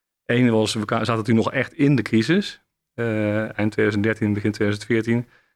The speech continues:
De economie begon aan te trekken, maar het aantal verliezen bij N H G nam nog maar heel erg toe. Ehm, en er was tegelijkertijd ook een, met de jaren daarvoor was er een ervaring, ook met name bij D N B en de A F M en het ministerie van Financiën,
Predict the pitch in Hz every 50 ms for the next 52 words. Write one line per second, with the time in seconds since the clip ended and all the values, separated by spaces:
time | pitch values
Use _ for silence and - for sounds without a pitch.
0 | _ - 117 117 110 - 127 127 131 135 - - 113 123 117 117 113 120 - -
1 | 117 113 107 117 110 107 107 104 104 104 107 - - - - 110 107 104 104 98
2 | 110 120 120 113 110 104 110 117 113 107 - - 127 117 113 107 104 101 104 101
3 | - 104 107 117 104 113 113 104 98 - - 131 170 - _ _ _ _ _ _
4 | _ _ _ _ _ _ _ _ _ _ _ _ _ _ - 110 107 104 104 104
5 | 104 101 107 - - 120 120 120 117 120 113 - - 113 110 113 110 107 107 -
6 | 110 110 113 - - 120 120 117 - 113 110 110 110 107 107 - 110 107 104 104
7 | 107 110 110 104 101 101 101 - 120 120 120 113 110 104 113 107 104 - 104 98
8 | - 110 110 113 110 110 110 101 101 98 95 98 101 101 98 95 101 101 95 101
9 | 101 98 104 107 107 120 123 123 123 120 104 101 98 95 95 98 98 - 123 117
10 | 120 117 113 110 104 95 92 98 98 98 104 98 98 - 110 101 95 98 104 107
11 | 110 117 120 120 - - 117 110 110